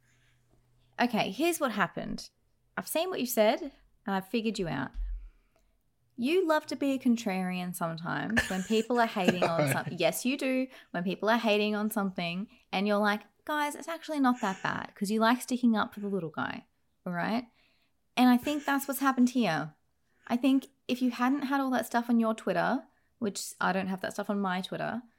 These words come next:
Speaker 1: then you wouldn't have formed an opinion after knowing those things.
Speaker 2: No, I, look, I'm, I'm, I'm as keen as anyone to sink the slipper in if, if the film's bad.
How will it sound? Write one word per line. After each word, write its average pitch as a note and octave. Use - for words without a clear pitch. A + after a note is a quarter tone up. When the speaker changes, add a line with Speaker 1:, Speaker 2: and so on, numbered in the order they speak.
Speaker 1:
then G3+
you G3+
wouldn't A#3
have G#3
formed G#3
an G#3+
opinion F#3
after F#3
knowing E3+
those D#3+
things. -
Speaker 2:
No, B3+
I, E3+
look, F3+
I'm, G3+
I'm, G3+
I'm G3+
as G#3+
keen D#3+
as C3+
anyone A#2+
to G#2+
sink D3
the C3+
slipper B2+
in G2
if, G2+
if A#2
the A#2+
film's A2
bad. G#2